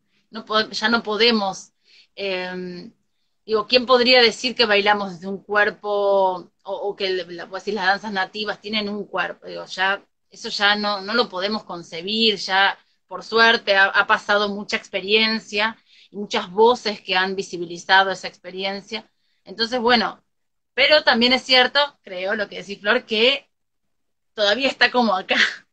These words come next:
Si queremos, digo, el territorio de la escritura, aparecen ahí algunos retacitos que, bueno, es un trabajo, me parece interesante. Y, y, y buscarle el modo, buscarle la vuelta, que no sea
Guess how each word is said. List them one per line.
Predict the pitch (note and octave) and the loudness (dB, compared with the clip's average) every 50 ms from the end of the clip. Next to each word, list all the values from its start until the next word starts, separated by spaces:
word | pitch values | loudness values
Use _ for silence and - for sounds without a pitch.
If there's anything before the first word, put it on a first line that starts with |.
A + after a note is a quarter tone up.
| _ _ | _ _
Si | _ - G3+ F3 | _ -20 -16 -6
queremos, | - G3+ G3+ A3 A#3+ B3 C4 B3+ | -2 0 0 2 2 2 0 0
digo, | G#3 G#3+ G#3+ G3+ | 2 2 2 2
el | F#3+ F#3 F3 | 0 0 -2
territorio | F3 F#3+ F#3+ F#3+ F#3+ G#3+ A3+ A#3 | -6 -6 -4 -2 0 4 4 6
de | A#3+ | 6
la | A3+ A#3 | 4 2
escritura, | A3+ - G#3+ G#3+ - A3 A3+ A#3 C#4+ D4+ D#4 C4+ A3 F#3+ - _ _ _ _ _ _ _ _ _ _ _ _ _ _ _ _ _ _ | -2 -4 -10 -6 -2 0 2 4 4 4 4 2 0 -2 -4 _ _ _ _ _ _ _ _ _ _ _ _ _ _ _ _ _ _
aparecen | - - - G3 G3 G#3 G#3+ G#3 A#3 A3+ | -16 -10 -6 -4 -4 -2 -2 0 2 2
ahí | G#3+ G#3 G#3+ | 4 4 4
algunos | G#3+ A3 A3 A3 A#3+ A#3+ A3+ G#3 | 4 4 2 2 0 0 0 0
retacitos | G#3+ G#3+ - - - - - - G3 F#3+ - - A3+ A3+ A3 A3 G#3 - _ _ _ _ _ _ _ _ _ | -2 -2 -2 -4 -6 -6 -8 -12 -16 -16 -12 -8 -6 -4 -4 -4 -6 -10 _ _ _ _ _ _ _ _ _
que, | G3+ F3 E3+ E3+ E3+ E3+ D#3+ - | -12 -10 -8 -6 -6 -6 -6 -6
bueno, | G3+ G#3+ F#3+ E3+ F3 | -4 -6 -4 -4 -6
es | G#3 | -8
un | G#3+ A3 G#3 | -6 -8 -6
trabajo, | - G3+ F#3+ F#3 F#3 F3+ - - _ _ _ _ | 0 2 2 4 4 2 0 -4 _ _ _ _
me | F3+ F#3+ | -20 -12
parece | - - F3+ G3 F#3+ - A3+ | -8 -6 -6 -6 -6 -8 -8
interesante. | G#3 F#3 G3 F3+ F#3 - - G3+ F#3+ F#3 E3+ - E3+ - _ _ _ _ _ - - - - _ | -6 -6 -6 -6 -6 0 2 2 2 2 0 -6 -14 -16 _ _ _ _ _ -20 -20 -20 -20 _
Y, | - - | -10 -8
y, | - - G3+ G3 F3 G#3 | -8 -6 -6 -6 -4 -2
y | G#3+ | -2
buscarle | G3+ G3 - - A#3+ A#3 B3 C4 C4 | -2 -2 0 2 4 4 4 6 6
el | B3+ B3 | 6 6
modo, | B3 B3 B3 A#3 G#3+ G3 F#3 E3+ | 6 6 6 6 6 4 0 -4
buscarle | - - - G#3+ G#3 A#3 A#3 | -10 -6 -4 0 4 4 6
la | A3 G#3+ | 6 4
vuelta, | G#3+ A3 A3 G#3+ G#3 F#3+ E3 F3 F3 | 4 4 2 2 0 -2 -4 -8 -8
que | F3+ - | -8 -6
no | G3 G3+ | -8 -8
sea | G3 - A#3+ A#3 G#3 F#3 - - _ | -4 0 2 2 2 2 0 -4 _